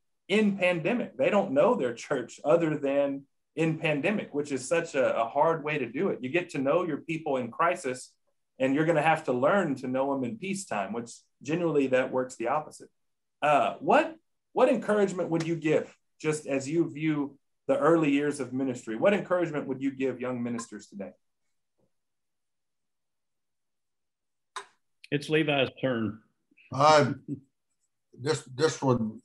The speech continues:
Speaker 3: I really thought about. Um, I think I would maybe suggest five things, if I may do that. I'm not gonna preach a sermon on these five.
Speaker 1: <laughs>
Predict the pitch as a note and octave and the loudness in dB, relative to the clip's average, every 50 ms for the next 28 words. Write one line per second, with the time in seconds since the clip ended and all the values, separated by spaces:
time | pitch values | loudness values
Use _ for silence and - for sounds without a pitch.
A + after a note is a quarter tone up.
0 | - - A#2+ B2 A#2+ A2+ G#2+ - - _ _ _ - C3+ B2+ A#2 A#2 - C3 B2+ | -6 -2 0 2 2 2 2 -2 -8 _ _ _ -2 0 0 2 2 4 6 6
1 | B2 A2+ G2 A2 A2 G#2+ G#2+ A2 G#2+ - _ - G#2+ G#2+ G#2 G2+ G2+ G2+ G2+ G2 | 6 6 4 2 4 4 4 2 2 -4 _ -6 -2 0 2 2 2 2 0 -2
2 | F#2+ F#2+ - _ _ _ _ _ G3+ - _ _ _ _ _ _ _ _ _ _ | -6 -10 -16 _ _ _ _ _ -20 -20 _ _ _ _ _ _ _ _ _ _
3 | _ _ _ _ _ _ _ _ _ _ _ _ _ _ _ _ _ _ _ _ | _ _ _ _ _ _ _ _ _ _ _ _ _ _ _ _ _ _ _ _
4 | _ _ _ _ _ _ - - - A#2 C3 C3+ C3+ D3+ D3 C3 C3 C3+ C3 B2 | _ _ _ _ _ _ -18 -10 -6 -4 -4 -2 2 2 2 4 4 4 4 4
5 | A#2+ G#2+ - _ _ _ _ _ _ _ _ _ _ _ _ _ _ _ _ _ | 4 2 -2 _ _ _ _ _ _ _ _ _ _ _ _ _ _ _ _ _
6 | _ _ _ - C3+ C#3 B2 A2 G2 - - - _ _ - A#2+ B2+ A#2 A#2 A2+ | _ _ _ -18 -12 -10 -10 -10 -10 -12 -20 -20 _ _ -4 0 2 2 4 2
7 | G#2 - A#2 G#2+ G#2 C3+ B2+ - - - - _ _ _ _ _ _ - C3+ B2+ | 2 0 0 2 4 6 6 4 2 -4 -12 _ _ _ _ _ _ 2 4 6
8 | B2+ B2 - - - B2+ B2 A#2+ A2+ G#2 G2 - - A#2 A2+ - A#2 A2+ G#2 G2+ | 6 6 4 2 2 2 2 4 2 0 -2 -4 -4 -4 -2 2 2 2 2 2
9 | A2 G#2 G2 A2+ A2+ A2+ G#2 G#2 G#2 G#2 A2 A#2 A#2 A2+ A2+ G2+ G#2+ G#2+ G2 A#2 | 0 0 0 0 0 2 2 2 4 4 4 4 4 2 0 0 -4 -4 -2 -4
10 | A2+ G2 - - A#2+ A#2+ G#2+ G2+ G2+ G2+ G2 F#2+ G2 F#2 - - G2 F#2+ F#2+ F#2+ | -4 -4 -2 2 4 4 4 4 2 0 0 -2 -2 -4 -2 0 2 2 2 0
11 | F#2+ - | -2 -6